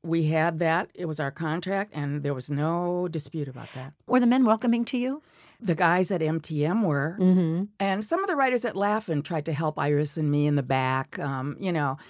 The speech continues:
Speaker 1: and some weren't. You know, it's so interesting now with the whole Me Too thing. I called a couple of my friends. I said, "Maybe I'm ungropable or something." I mean, I didn't have any incidents. I escaped four of the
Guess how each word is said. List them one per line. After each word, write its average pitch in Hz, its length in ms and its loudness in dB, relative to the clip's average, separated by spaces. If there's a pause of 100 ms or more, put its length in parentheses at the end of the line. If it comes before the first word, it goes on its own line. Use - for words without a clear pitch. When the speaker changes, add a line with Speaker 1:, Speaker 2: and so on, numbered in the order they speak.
(140)
Speaker 1:
and 185 160 -4
some 233 240 0
weren't. 240 320 -2 (500)
You 240 100 0
know, 254 140 0
it's 240 120 -4
so 247 140 -2
interesting 226 400 -2
now 185 200 0
with 160 120 -2
the - 80 -4
whole 170 200 0
Me 165 200 0
Too 208 220 -2
thing. 143 240 -2
I 151 100 0
called 202 280 -4
a 170 40 -6
couple 165 220 -6
of 156 60 0
my 151 120 -2
friends. 180 340 -6
I 165 80 -4
said, 156 240 -6 (400)
"Maybe 233 260 0
I'm 240 220 0
ungropable 196 880 0
or 117 120 -6
something." 147 420 -6
I 160 60 -2
mean, 180 180 -6
I 220 160 4
didn't 269 320 -4
have 226 720 0 (600)
any 277 320 4
incidents. 208 640 -4
I 190 140 2
escaped 233 640 -2 (260)
four 240 380 2
of 185 160 -4
the 175 140 -4